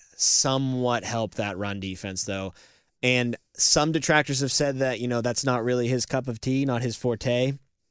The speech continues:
More pass rush, less on the run defense.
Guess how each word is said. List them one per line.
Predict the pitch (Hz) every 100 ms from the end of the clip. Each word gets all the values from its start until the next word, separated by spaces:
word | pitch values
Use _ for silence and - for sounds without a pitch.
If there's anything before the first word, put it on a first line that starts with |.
| _ _ _ - -
More | 123 123
pass | 127 127 -
rush, | 131 131 -
less | 123 123
on | 123
the | 117
run | 113 123
defense. | 131 147 147 151